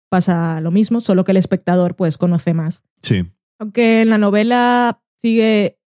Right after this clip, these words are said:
Speaker 1: solamente el punto de vista de Teresa, aunque está escrito en tercera persona, pero
Speaker 2: Ujú.
Speaker 1: es como que el narrador solo conoce la vida de ella y también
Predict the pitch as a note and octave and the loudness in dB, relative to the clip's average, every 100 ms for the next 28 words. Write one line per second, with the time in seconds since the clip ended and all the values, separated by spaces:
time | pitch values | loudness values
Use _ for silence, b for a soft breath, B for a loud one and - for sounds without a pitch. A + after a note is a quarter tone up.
0 | _ A3 G#3+ A3 A3 G#3+ G#3 G3 G3 G3+ | _ -2 0 2 0 0 0 0 0 2
1 | F#3 F#3+ G#3 F#3 F3 F3 E3+ E3+ G3+ - | 2 0 -2 0 0 -2 -4 -4 -4 -6
2 | F#3+ F3 - F3+ F3+ F#3 F#3 F#3 F3+ E3+ | -6 -6 0 0 2 2 2 2 2 -2
3 | - - F3+ F3+ F3 F#3 F3+ F3 F3+ F3 | -6 -10 -6 -4 0 0 0 -2 -2 -2
4 | E3 E3+ F3+ F#3 A#3+ _ _ - F#3 A2 | -4 -4 -2 -4 -6 _ _ -2 0 2
5 | C3 F3 - F#3 F3 F#3 F#3 F3+ F3+ F3 | 0 -2 -2 -2 -2 0 2 2 0 0
6 | F3 F3 F3 F3 F3 - F#3 F3 F3 F3+ | 0 0 0 0 -2 -2 0 0 -2 -2
7 | E3+ E3+ - E3 E3+ F3 F3 E3+ E3+ F#3+ | -2 -4 -4 -2 0 0 2 0 -2 -4
8 | A3+ _ _ - G#3 G3 F3+ F3+ F#3 F#3 | -6 _ _ -4 0 0 2 2 4 2
9 | F3+ F3 E3+ D#3+ | 2 0 -2 -6